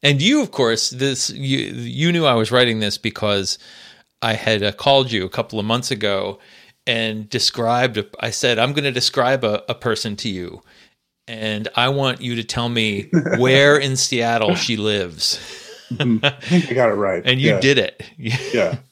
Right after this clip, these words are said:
Speaker 2: Loyal Heights, I think, or Crown
Speaker 1: Well,
Speaker 2: Point.
Speaker 1: I went with, uh, I
Speaker 2: North
Speaker 1: went
Speaker 2: Ballard.
Speaker 1: with, E-, uh, Everett, and she's,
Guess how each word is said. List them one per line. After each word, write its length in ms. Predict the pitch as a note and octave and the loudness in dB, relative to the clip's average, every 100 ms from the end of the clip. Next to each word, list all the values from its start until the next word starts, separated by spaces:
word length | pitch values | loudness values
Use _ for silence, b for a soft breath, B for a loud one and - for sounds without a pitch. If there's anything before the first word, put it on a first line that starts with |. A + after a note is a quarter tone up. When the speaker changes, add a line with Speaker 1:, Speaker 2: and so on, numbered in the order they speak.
| - | -2
Speaker 2:
Loyal 220 | D#3 E3+ | 4 6
Heights, 300 | D#3+ C3+ F#2+ | 6 4 2
I 80 | G#2+ | -2
think, 340 | G2+ G2+ F2 G2 | -2 -4 -6 -4
or 300 | F#2 F2+ F#2 B - | -2 -2 -4 B -2
Crown 120 | D3 | 0
Speaker 1:
Well, 120 | G#2+ | 0
Speaker 2:
Point. 400 | - A#2+ A2 G#2+ C3+ | -2 -2 -2 -4 0
Speaker 1:
I 100 | C#3+ | 0
went 320 | C#3+ F3 G#3+ | 0 -2 0
with, 400 | D#3+ D3+ C#3+ - | 2 2 2 2
uh, 300 | C3 A#2+ A2 - | 2 2 0 -2
I 120 | B2 | -2
Speaker 2:
North 120 | B2+ | 0
Speaker 1:
went 220 | C3 C#3+ | 0 0
Speaker 2:
Ballard. 360 | A#2 G#2+ F#2+ - - | 0 0 0 -6 -6
Speaker 1:
with, 220 | B2+ - | -4 -4
E-, 40 | - | -4
uh, 200 | B2+ A#2+ - | -2 0 0
Everett, 560 | C3+ B2+ G#2+ F#2+ - - | 0 0 -2 -4 -8 -8
and 260 | A#2+ A2+ A2 | -4 -4 -4
she's, 380 | - A#2+ A2 | -2 0 -2